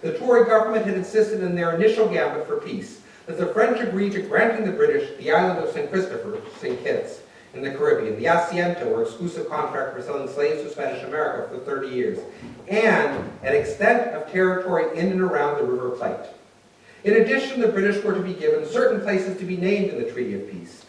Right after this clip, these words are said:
They would further secure the British trade in the Spanish West Indies. By November seventeen twelve, the Earl of Strafford was certain that the Spanish had agreed to give a place in the River Plate. No wonder the Dutch were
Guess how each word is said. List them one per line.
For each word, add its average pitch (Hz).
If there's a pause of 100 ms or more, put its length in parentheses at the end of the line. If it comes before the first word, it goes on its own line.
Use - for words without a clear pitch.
(240)
They 185
would 185
further -
secure 143
the -
British 185
trade 143
in -
the -
Spanish 123
West 123
Indies. - (520)
By 175
November 233
seventeen 196
twelve, -
the 143
Earl 160
of -
Strafford 202
was 120
certain 123 (200)
that -
the -
Spanish 196
had 185
agreed 160
to 185
give 156
a 156
place 139
in 139
the 131
River 123
Plate. - (460)
No 202
wonder 247
the 143
Dutch 151
were 160